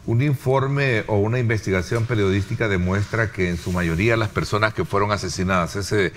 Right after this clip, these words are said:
ese fin de semana negro, voy a llamarle porque fue el fin de semana negro,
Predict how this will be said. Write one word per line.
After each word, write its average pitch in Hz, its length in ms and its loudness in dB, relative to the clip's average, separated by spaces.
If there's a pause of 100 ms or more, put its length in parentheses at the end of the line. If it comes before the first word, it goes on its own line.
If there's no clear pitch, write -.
(300)
ese 113 240 0
fin 127 200 0
de 120 80 2
semana 110 340 2
negro, 107 480 0
voy 92 180 -4
a 95 80 2
llamarle 98 300 2
porque 90 180 0
fue 92 120 -2
el 90 40 -2
fin 101 160 -4
de 98 100 -2
semana 90 320 0
negro, 90 340 0